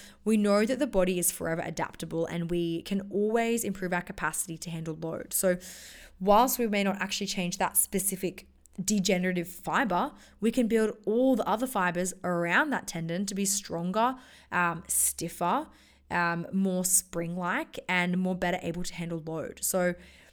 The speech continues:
whilst there could be some degeneration, which might mean that you have to work a little bit harder to build capacity because you're just trying to, I guess, build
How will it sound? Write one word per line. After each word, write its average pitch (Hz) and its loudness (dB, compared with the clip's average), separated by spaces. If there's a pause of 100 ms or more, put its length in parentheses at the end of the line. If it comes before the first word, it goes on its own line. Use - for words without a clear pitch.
(200)
whilst 226 4
there 247 0
could 220 -2
be 220 0
some 208 2
degeneration, 175 -2
which 254 -2
might 214 2
mean 185 -2
that 175 -2
you 185 -4
have 175 -6
to - -6
work 175 -4
a 180 -2
little 185 0
bit 220 2
harder 170 -4 (100)
to 170 -2 (360)
build 262 2
capacity 240 -6 (380)
because 175 -2
you're 185 -2
just 175 -2
trying 185 -2
to, 170 -4 (320)
I 170 -4
guess, 165 -2 (180)
build 190 2